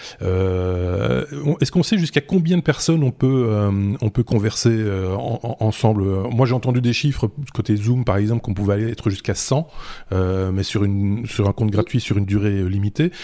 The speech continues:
Est-ce qu'ici, il y a des limitations de durée, des limitations du nombre de personnes ? Est-ce que tu le sais, ça ?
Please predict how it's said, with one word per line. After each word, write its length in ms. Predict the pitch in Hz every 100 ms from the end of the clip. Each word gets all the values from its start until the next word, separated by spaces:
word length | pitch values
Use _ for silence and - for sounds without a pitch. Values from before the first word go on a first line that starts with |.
| -
Est-ce 140 | 110 -
qu'ici, 240 | 131 -
il 40 | 120
y 40 |
a 20 |
des 100 | 104
limitations 480 | 104 104 110 - 107
de 80 | 101
durée, 340 | 101 117 156
des 100 | 156
limitations 460 | 123 113 117 104 117
du 100 | 107
nombre 160 | 113 110
de 60 |
personnes ? 420 | 107 107 - 175
Est-ce 100 | 151
que 60 | -
tu 120 | 110
le 60 | 104
sais, 180 | - 107
ça ? 160 | 104